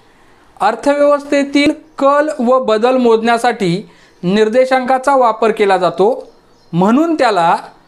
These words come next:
आर्थिक क्रियांचे वायुभार मापक असे म्हणतात. आर्थिक क्रियांचे वायुभार मापक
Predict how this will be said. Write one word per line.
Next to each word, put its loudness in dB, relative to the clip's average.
आर्थिक -2
क्रियांचे 0
वायुभार 0
मापक -2
असे 0
म्हणतात. -2
आर्थिक -2
क्रियांचे 0
वायुभार 0
मापक 0